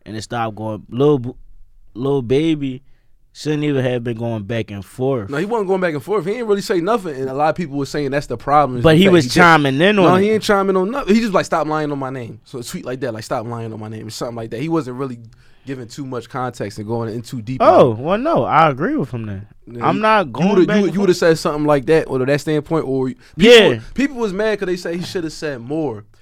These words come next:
Speaker 2: Like, they,
Speaker 1: No,
Speaker 2: they
Speaker 1: because
Speaker 2: were
Speaker 1: that's
Speaker 2: saying
Speaker 1: what the people want.
Speaker 2: They were saying, they were
Speaker 1: That's what
Speaker 2: saying
Speaker 1: the people
Speaker 2: he,
Speaker 1: want, 'cause
Speaker 2: it
Speaker 1: they
Speaker 2: was
Speaker 1: want more juice.
Speaker 2: Right, but they were saying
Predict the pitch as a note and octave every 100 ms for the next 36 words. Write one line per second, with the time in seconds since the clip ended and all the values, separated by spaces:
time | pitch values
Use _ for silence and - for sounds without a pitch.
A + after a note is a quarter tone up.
0 | _ - D3 E3 D4 G#3+ - G3 G3 A#3+
1 | G#3+ E3+ D#3 A3+ D4+ G3 C3+ - _ D#3
2 | F#3 F#3+ G3+ F3+ F#3+ G#3 F#3+ C4+ A#3 F#3+
3 | D#4 B3 F#3 F3 A#3 G#3+ A3+ G#3+ G#3 F3+
4 | D3 E4+ C4 A#3 A#3 C3+ D#3+ G3+ F#3+ F3+